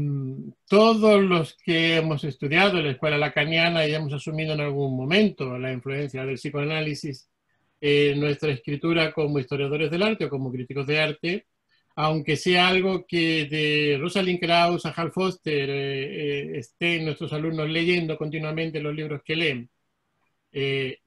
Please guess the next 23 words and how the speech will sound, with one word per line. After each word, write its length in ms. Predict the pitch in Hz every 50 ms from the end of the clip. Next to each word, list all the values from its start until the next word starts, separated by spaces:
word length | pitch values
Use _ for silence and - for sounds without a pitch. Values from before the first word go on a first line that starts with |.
| _
pero 200 | - 175 160 156
que 120 | - 160 160
no 80 | 170
ha 80 | 196 202
tenido 300 | 202 165 165 196 180 160
ninguna 400 | 143 139 139 143 165 165 160 147
tradición 640 | - 143 143 131 131 123 - 180 180 175 160 143 139
en 60 | 139
la 60 | 139
historiografía 500 | 127 - 151 147 143 139 139 - 147 151
artística 560 | 143 135 - 135 - _ 143 127 - 143 139 123
española, 560 | 120 - 151 165 214 233 202 143 127 - _ _ _ _ _
eh, 600 | - 143 139 135 131 131 123 127 127 123 - _ _
ni 140 | - 143 135
siquiera 280 | - 143 139 156 160 165
en 60 | 156
la 100 | 151 139
catalana, 520 | 123 117 - 147 156 - 156 147 139 131 -
empezará 520 | 123 - - - - - - 139 135 131
por 140 | 120 127 123
ahí, 200 | 127 127 127 127
¿verdad? 260 | 123 123 127 131 - _ _
Esto, 400 | - 156 135 - _ - -